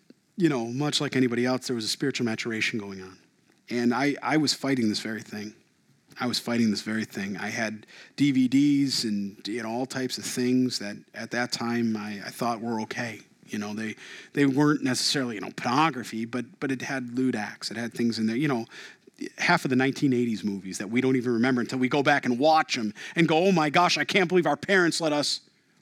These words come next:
watch that," right? I don't know if that's happened to you recently. You know, I put on a nineteen eighties movie for my son, you know, the good old day. I wanted to show him that.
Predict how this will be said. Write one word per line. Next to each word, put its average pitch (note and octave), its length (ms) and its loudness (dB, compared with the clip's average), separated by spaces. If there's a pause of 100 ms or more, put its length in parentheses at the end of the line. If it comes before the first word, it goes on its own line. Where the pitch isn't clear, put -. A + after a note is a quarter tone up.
watch E3 460 4
that," - 400 -8 (720)
right? C#3 400 2 (1080)
I D3 60 -2
don't C#3 100 4
know C#3+ 60 4
if C3 80 -4
that's B2+ 220 0
happened C#3 280 2
to A#2 40 2
you A2 100 2
recently. G#2 440 -4
You G#2 100 -6
know, A2+ 80 -6
I A#2 40 -6
put C#3 200 -6
on B2+ 140 -2
a A2 100 -4
nineteen A#2 380 -2
eighties A2+ 220 -2
movie A#2+ 220 0
for - 140 -8
my G2+ 120 -4
son, A#2+ 540 0
you G#2 80 -6
know, G#2+ 100 -4
the G2+ 100 -6
good D#3 120 0
old D3 180 -4
day. A#2 80 -8
I A2 100 -4
wanted B2 160 0
to A2+ 60 -4
show F3 200 2
him E3+ 180 4
that. G#2 240 -4